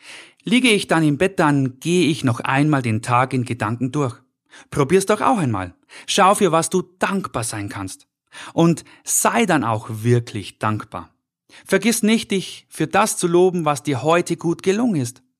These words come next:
Und erschaffe im Geist neue Bilder für das, was du morgen ändern oder was du verbessern möchtest. Du kannst also die suboptimalen Dinge des Tages so umvisualisieren, wie sie sein sollten,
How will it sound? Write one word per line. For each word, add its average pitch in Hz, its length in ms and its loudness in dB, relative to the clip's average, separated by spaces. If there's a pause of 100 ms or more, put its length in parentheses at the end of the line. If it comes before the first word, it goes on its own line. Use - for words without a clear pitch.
(280)
Und 165 160 -2
erschaffe 233 340 0
im 175 160 0
Geist 175 460 -2
neue 190 240 2
Bilder 180 300 2
für 135 140 -4
das, 156 360 -2
was 135 140 -2
du 127 100 -4
morgen 123 380 0
ändern 156 420 0 (260)
oder 147 380 2
was 147 160 2
du 175 100 -4
verbessern 185 540 0
möchtest. 101 480 -10 (760)
Du - 100 -2
kannst 269 360 2
also 185 220 2
die 143 240 -2
suboptimalen 165 960 0
Dinge 185 200 -2
des 143 200 -2
Tages 151 500 -2
so 220 160 4
umvisualisieren, 185 1040 0
wie 143 40 -4
sie 135 140 -4
sein 156 340 0
sollten, 165 520 0